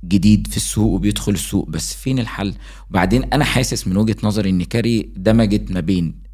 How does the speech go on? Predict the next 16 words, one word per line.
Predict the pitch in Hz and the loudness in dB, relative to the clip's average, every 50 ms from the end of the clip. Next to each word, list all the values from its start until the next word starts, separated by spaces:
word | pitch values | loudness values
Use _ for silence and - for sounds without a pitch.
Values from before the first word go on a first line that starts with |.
| - - | -8 -4
إن | 90 90 | -2 -2
هي | 90 82 92 101 104 104 98 90 | 0 0 0 2 2 2 0 0
بتعمل | - - - - 110 104 107 101 | -2 -6 -6 -4 -2 -2 -2 -2
تسويق | - - - - 113 87 | -4 -8 -8 -8 -6 -6
للمطاعم | 95 92 92 92 90 - 113 120 127 139 139 - - - - - - | -4 -4 -4 -6 -4 -4 -2 -2 -2 -2 -4 -6 -10 -20 -20 -18 -14
وبتقدم | - 80 85 - - - 80 85 90 85 90 | -8 -6 -6 -6 -6 -10 -10 -6 -4 -2 0
لها | 98 104 104 | 0 0 0
حلول | 101 - - 104 104 110 120 127 117 - | -2 -4 -6 -4 -2 -2 -2 -2 -4 -6
كمنصة | - - 95 90 90 90 101 104 - - 107 - - | -8 -8 -6 -4 -2 -2 -4 -4 -6 -8 -10 -10 -6
طلب | - 104 104 107 92 - | -4 -2 -2 -2 -4 -6
أونلاين | - - 85 87 95 98 92 - | -12 -14 -10 -6 -6 -4 -4 -4
أوردرينج. | - 92 87 82 76 - - - - - - - - - - - | -6 -6 -6 -6 -8 -10 -14 -16 -18 -20 -20 -20 -20 -18 -12 -6
يعني | 82 92 104 | -2 0 0
أنتوا | 107 104 117 | 0 0 0
عملتوا | 95 104 123 139 - - 131 | 2 2 2 2 0 0 0
ميكس | 117 131 135 - - - - | 0 0 0 -2 -6 -8 -10